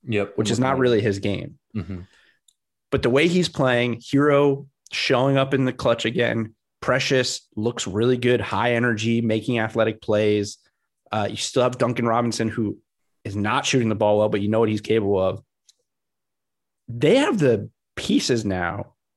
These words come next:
Speaker 2: to make multiple moves if they wanted to try to go get a couple guys to, like, really make a run at this thing. Not that they can't make a run with the current team,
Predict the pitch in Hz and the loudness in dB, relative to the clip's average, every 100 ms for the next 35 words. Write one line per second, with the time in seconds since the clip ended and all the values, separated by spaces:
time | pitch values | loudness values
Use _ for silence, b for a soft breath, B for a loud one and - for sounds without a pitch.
0 | _ _ - 120 110 127 139 135 113 135 | _ _ -4 -2 0 0 0 0 2 4
1 | 170 151 139 117 123 123 90 95 101 107 | 4 2 2 2 4 2 0 -4 -2 0
2 | 104 104 98 92 - 98 95 101 95 90 | 0 0 -2 -4 -2 -2 -2 -2 -2 -2
3 | - - 104 - 107 - - - 92 85 | -8 -4 -4 -4 -8 -4 -4 -4 -6 -8
4 | - - 53 - - - 127 123 120 127 | -10 -12 -12 -16 -12 -2 0 2 0 0
5 | 143 160 156 139 123 117 113 110 101 87 | 4 6 6 4 2 2 2 2 0 -4
6 | 85 - 90 92 B B B - 139 190 | -10 -10 -14 -16 B B B -4 -2 2
7 | 175 170 202 185 180 170 170 165 165 - | 2 2 2 2 2 4 4 2 0 -2
8 | 143 131 113 110 127 | 0 0 -2 -4 -6